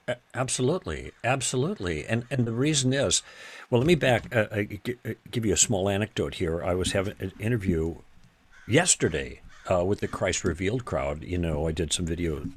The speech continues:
with them a number of years ago. A lot of people have seen it. And, uh, and, and there was a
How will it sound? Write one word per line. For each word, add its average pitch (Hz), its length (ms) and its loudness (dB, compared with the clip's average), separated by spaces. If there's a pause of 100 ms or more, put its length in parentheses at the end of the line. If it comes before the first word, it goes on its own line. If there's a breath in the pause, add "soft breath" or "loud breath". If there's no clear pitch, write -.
(200)
with 90 160 -6
them 78 380 -6
a - 20 -14
number 85 300 -6
of 76 40 -8
years 85 220 -2
ago. 73 400 -8 (260)
A 80 220 -10
lot 78 140 -6
of - 40 -12
people - 220 -12
have 73 120 -8
seen 92 220 -2
it. 76 120 -8 (680 loud breath)
And, 90 380 0
uh, 82 680 2 (260)
and, 92 320 -2 (260)
and 90 340 -2
there 101 200 0
was 92 160 0
a 85 40 -6